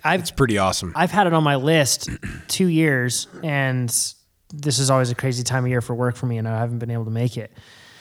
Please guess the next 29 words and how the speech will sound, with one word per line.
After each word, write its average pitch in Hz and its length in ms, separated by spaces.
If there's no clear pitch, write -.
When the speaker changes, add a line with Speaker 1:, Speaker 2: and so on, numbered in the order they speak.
Speaker 1:
Um, 135 420
have 139 140
you 190 120
done 180 140
it 196 60
before, 190 340
Speaker 2:
I've 110 80
Speaker 1:
Kurt? - 80
Speaker 2:
done 107 140
it - 20
a 95 40
couple 92 200
times. 90 380
Speaker 1:
And 160 120
what's 147 240
it 127 40
like? 120 260
Speaker 2:
Uh, 101 760
Speaker 1:
What's 160 200
Lance 139 440
and 135 140
these 131 140
guys, 131 180
what 143 140
are 165 40
they 139 140
up 123 140
for? 101 300
Speaker 2:
Um, 170 500